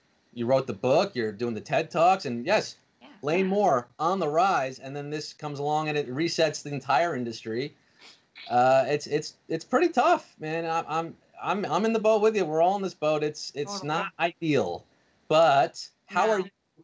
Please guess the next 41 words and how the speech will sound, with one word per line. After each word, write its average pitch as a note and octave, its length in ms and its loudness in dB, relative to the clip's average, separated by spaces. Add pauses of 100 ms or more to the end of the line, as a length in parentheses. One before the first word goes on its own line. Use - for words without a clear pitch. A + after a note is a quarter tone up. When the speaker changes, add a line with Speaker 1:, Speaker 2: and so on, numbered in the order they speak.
(160)
Speaker 1:
how F#3 140 -4
are G#3 80 -6
you F3 420 -2
making D#3 360 -6
the F3 40 -2
most D3+ 300 0
of C#3 140 -2
it? C#3+ 120 4
And A3+ 480 2 (400)
by F#3+ 120 2
the G#3 80 2
way, G3 120 2
have F#3 120 0
you F#3+ 80 -2
seen A3 180 0
an G#3+ 80 2
uptick G3 380 -2
in F#3 160 -2
sales A3+ 340 0
of C3 140 -2
your A2 80 -2
book? F2+ 340 -10 (340)
Has B2+ 120 -4
that F#3 180 2
been F#3 160 2
a D3+ 60 2
slight D#3 320 0
positive? G2+ 360 -2
Because D3 300 0
Speaker 2:
Um, - 60 -4 (180)
I F#4+ 220 0
Speaker 1:
really - 120 4
Speaker 2:
haven't G4+ 200 0 (320)
Speaker 1:
alone, B3 240 2
like, D#3 200 -2
Speaker 2:
Yeah. G3 120 0
Speaker 1:
that A#3+ 100 -4
is A#3 160 -8
the G3 80 -8
quarantine G#3 480 -2
handbook. B3+ 400 -6